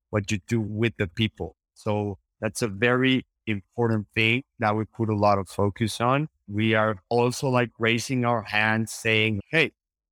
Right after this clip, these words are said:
all of those companies that are not paying welfare because they say that it's not sustainable,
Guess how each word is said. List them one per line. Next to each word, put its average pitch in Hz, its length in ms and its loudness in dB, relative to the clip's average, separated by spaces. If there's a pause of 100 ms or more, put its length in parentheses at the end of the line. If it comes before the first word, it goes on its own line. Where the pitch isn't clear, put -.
(120)
all 139 240 4
of 170 140 -2
those 139 240 2
companies 120 600 2
that 104 140 4
are 104 180 2
not 110 360 0 (140)
paying 139 280 2
welfare 113 640 2 (300)
because 104 500 0
they 110 240 0
say 131 320 0
that 127 160 0
it's 110 240 -6
not 113 260 -2
sustainable, 113 880 0